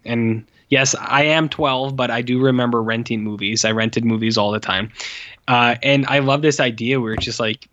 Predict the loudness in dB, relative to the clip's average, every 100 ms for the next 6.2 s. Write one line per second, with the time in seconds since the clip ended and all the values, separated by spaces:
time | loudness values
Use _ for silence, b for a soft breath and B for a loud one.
0 | _ -4 -2 0 -2 -2 -2 0 2 2
1 | 0 2 2 2 0 -2 -4 -2 -2 -4
2 | 0 2 2 0 -2 -6 -4 -2 0 0
3 | 0 -2 -6 -8 -2 -2 -2 -2 -4 -4
4 | -10 -10 -6 -6 0 2 2 0 -12 _
5 | _ _ -2 0 0 0 -4 -6 0 2
6 | 2 0